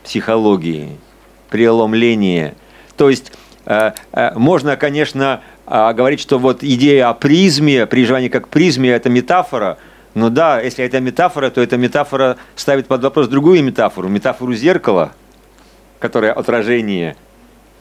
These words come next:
То есть не отражение, а преломление. Ведь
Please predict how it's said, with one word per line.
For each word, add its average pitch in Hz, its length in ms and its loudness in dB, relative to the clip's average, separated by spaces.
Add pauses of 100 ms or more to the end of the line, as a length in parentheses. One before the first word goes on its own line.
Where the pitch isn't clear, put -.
(420)
То 147 100 4
есть 127 260 -2
не 135 200 -2
отражение, 143 1080 -2 (320)
а 120 280 -4 (220)
преломление. 147 920 -2
Ведь 131 300 -8